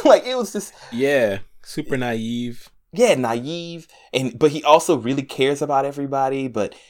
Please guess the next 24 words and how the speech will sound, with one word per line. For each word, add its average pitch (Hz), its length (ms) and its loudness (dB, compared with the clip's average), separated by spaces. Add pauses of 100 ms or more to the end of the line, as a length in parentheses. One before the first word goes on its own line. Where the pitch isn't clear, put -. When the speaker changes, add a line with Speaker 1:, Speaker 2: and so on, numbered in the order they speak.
(100)
Speaker 1:
he 139 160 -2
ne-, 127 240 -6
but 139 220 2
the 139 60 -2
thing 185 220 4
is, 131 220 -2
when 110 100 -4
you 104 80 -6
meet 151 220 -2
him, 110 160 -2
he 120 140 -6
needs 120 240 -2
a 95 60 -4
Bugsnax. 85 840 -6 (280)
Like, 98 100 -4
he 98 60 0
Speaker 2:
Yeah. 92 240 -2
Speaker 1:
ha-, - 120 -8
he's 113 300 -8
hurt 127 400 0
and 95 180 -8
needs 101 320 -10
food, 85 400 -6 (440)
which, - 520 -2